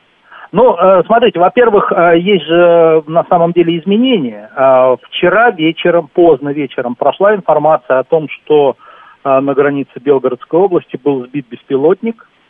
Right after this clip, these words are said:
Ну, а с границы Белгородской области до Москвы по сложному маршруту как раз лететь вот то самое время, которое пройдёт с позднего вечера до раннего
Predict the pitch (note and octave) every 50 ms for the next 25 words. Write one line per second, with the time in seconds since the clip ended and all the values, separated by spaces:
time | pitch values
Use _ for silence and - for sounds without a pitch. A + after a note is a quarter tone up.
0 | _ _ _ _ _ - F3 G3 F#3 - - D#3+ D#3+ D#3 D3+ C3 C3 - - E3+
1 | E3+ D#3 C3+ _ - - - D#3 D3 C#3 B2+ C#3 C3 B2 A#2+ _ - C3 C3 C3+
2 | D#3 D#3 F#3 F#3+ F3 _ _ - D#3 C#3+ C3+ C3 B2 _ - D#3+ D#3+ D3+ D3 C#3
3 | C#3 C3+ C3+ - - C3+ C3 D#3+ G3+ G#3+ G#3 F3+ - _ _ _ _ _ _ _
4 | - - E3+ - - F#3+ F#3 F3+ D#3 C#3 C#3+ C#3+ C3+ C3 C3 C3 B2 - - -
5 | E3+ G3 G#3+ - E3+ C#3 _ _ - - - - _ _ _ _ - D#3+ D3 -
6 | - E3+ F3+ G#3 F#3+ - - - E3+ D#3+ _ - - E3+ F#3 F#3 - - - D3+
7 | D#3 - _ - - F3+ F3 - - - E3 D#3+ D3+ D3 C#3+ D3 C#3 B2 C#3 D3+
8 | F3 G3 G3+ G3 F3 - D#3 D3+ - - D#3 D3 D3 C#3 - - D3+ D3 D3 D3
9 | - D#3 C3+ - - _ - D3+ C3+ A2+ B2+ C3 B2 B2 B2+ B2 C3+ D3 - -
10 | F3 E3+ F3 E3 - - - C#3 C#3+ D3 D3 D3 C#3 B2+ - _ _ _ _ _
11 | - C#3 C#3 C3 B2 C3 C3+ B2+ C3